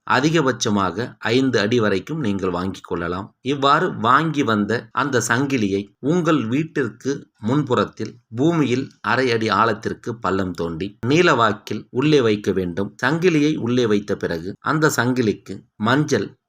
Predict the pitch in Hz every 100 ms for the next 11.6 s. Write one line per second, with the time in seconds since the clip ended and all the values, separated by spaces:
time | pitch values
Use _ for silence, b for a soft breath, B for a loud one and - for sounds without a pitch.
0 | _ _ _ _ _ - 147 151 123 101
1 | 104 - _ - 117 120 117 104 - 98
2 | 92 98 98 - 104 _ - 127 185 185
3 | 156 - 113 135 143 139 120 104 95 92
4 | 87 101 - - 117 123 113 120 135 135
5 | 120 120 147 - 110 117 117 107 101 95
6 | 113 123 104 104 107 98 92 98 85 80
7 | - 95 - 131 156 165 127 123 127 110
8 | 107 107 104 101 90 101 101 139 - -
9 | 101 113 110 110 98 95 92 85 87 101
10 | _ 110 139 160 151 110 120 117 - 107
11 | - 135 139 104 107